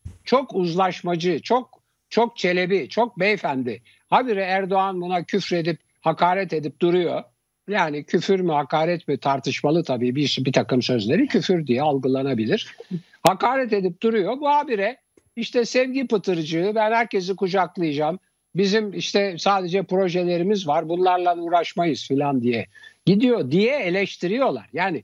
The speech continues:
Kılıçdaroğlu'nun eleştirisi uzlaşmacı ve, e, yumuşak ve efendi ve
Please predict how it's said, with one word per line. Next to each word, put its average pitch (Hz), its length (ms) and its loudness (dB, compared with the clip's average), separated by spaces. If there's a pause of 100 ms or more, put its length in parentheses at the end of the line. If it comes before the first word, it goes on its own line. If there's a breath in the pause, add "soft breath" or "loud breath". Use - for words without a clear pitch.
(320)
Kılıçdaroğlu'nun 165 920 0
eleştirisi 180 880 -2 (600)
uzlaşmacı 185 1040 0 (500)
ve, 220 360 2 (200)
e, 175 100 -4 (680)
yumuşak 226 760 0 (220)
ve 196 140 2
efendi 220 920 -2
ve 185 320 0